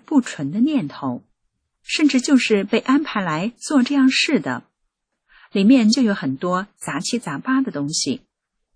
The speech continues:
不纯且对大法弟子起了严重的干扰作用，这不是得不偿失吗？这也是大法弟子的心不正招来的。但若已经看了，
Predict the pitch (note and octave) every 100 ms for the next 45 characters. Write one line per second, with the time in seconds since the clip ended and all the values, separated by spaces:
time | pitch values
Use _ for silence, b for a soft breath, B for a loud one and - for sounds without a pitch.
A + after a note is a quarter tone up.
0 | _ _ _ _ _ - D4+ - F3+ F3
1 | C4 D4+ F#3+ E3 E3 E3+ G#3+ - C3 G3+
2 | F3 - C#3+ C3 _ - F3+ D3+ E3+ D3
3 | D#3+ A#3+ D#3 - C4 B3+ C3 - D3+ C#3
4 | B2+ - _ _ _ - C4 G3+ F#3 F3+
5 | G3 D3 G3 G3+ - D3+ E3 - B3+ A#3
6 | C3+ - _ _ _ _ _ _ _ _
7 | _ - D#4+ B3 G3+ B3+ D4 - C#3+ A3+
8 | G3+ - D3 C3+ - D4+ E3 G3+ - B3+
9 | D3 E3 D3+ C3 B2+ C3+ - _ _ _
10 | _ _ _ _ _ _ _ _ _ C4+
11 | G#3 G3+ F3+ E3 C#3+ D3 - - C4 D#3
12 | C3 B2